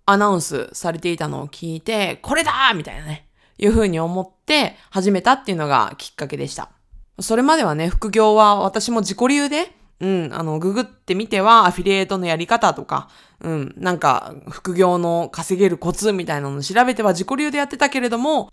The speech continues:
毎回うまくいかなくって、挫折をして、もうブログも全然アクセスも来ない、集客もできない、どんなサービスができるかもわからないっていうところで、挫折をし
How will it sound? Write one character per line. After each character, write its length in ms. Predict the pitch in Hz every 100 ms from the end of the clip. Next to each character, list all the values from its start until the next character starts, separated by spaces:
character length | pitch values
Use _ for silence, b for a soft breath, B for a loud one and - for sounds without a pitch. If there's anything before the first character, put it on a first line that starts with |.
| _
毎 220 | 220 240
回 440 | 240 220 220 208 -
う 40 |
ま 140 | 214 170
く 140 | 139
い 40 | 131
か 120 | 139
な 100 | 139
く 100 | 139
っ 20 |
て、 320 | - - - -
挫 540 | 151 175 175 156 -
折 80 | 143
を 20 |
し 140 | 139 -
て、 320 | 262 262 202
も 120 | 160
う 20 |
ブ 120 | 151
ロ 120 | 156 151
グ 80 |
も 100 | 147
全 200 | 143 147
然 200 | 143 147
ア 60 | 160
ク 80 | -
セ 120 | 139
ス 120 | 139
も 100 | 127
来 120 | 226
な 200 | 220 196
い、 80 | 151
集 220 | - 165
客 240 | 139 131 131
も 120 | 127
で 140 | 135
き 120 | 139 226
な 200 | 214 151
い、 100 | 139
ど 120 | 175
ん 60 |
な 100 | 147
サ 160 | 139 165
ー 20 |
ビ 100 | 139
ス 100 | 135
が 80 | 131
で 100 | 135
き 100 | 143
る 60 | 127
か 80 |
も 160 | 127 127
わ 80 | 131
か 100 | 214
ら 100 | 254
な 160 | 247
い 40 | 202
っ 60 | 196
て 80 |
い 20 | 202
う 60 |
と 100 | 226
こ 120 | 254
ろ 120 | 269 247
で、 380 | 294 285 196 B B B B B
挫 560 | 196 214 208 240 - 233
折 80 | 226
を 60 |
し 160 | 214